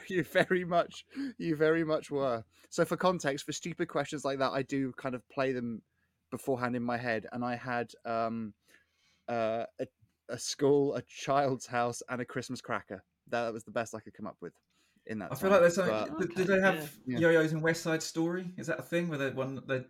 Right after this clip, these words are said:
Speaker 2: they're bouncing yo-yos, or have I made that up? Or is it, maybe it's clicking their fingers instead? Actually.
Speaker 1: <laughs>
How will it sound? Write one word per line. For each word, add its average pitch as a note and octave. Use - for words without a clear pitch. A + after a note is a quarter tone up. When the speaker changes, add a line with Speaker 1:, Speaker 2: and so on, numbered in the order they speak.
Speaker 2:
they're C3
bouncing C3+
yo-yos, C#3+
or B2
have B2+
I -
made C3
that C#3
up? -
Or D3
is C3+
it, D3
maybe D3+
it's B2
clicking C3
their A#2+
fingers G#2+
instead? G2
Actually. F#2+
Speaker 1:
<laughs> G#3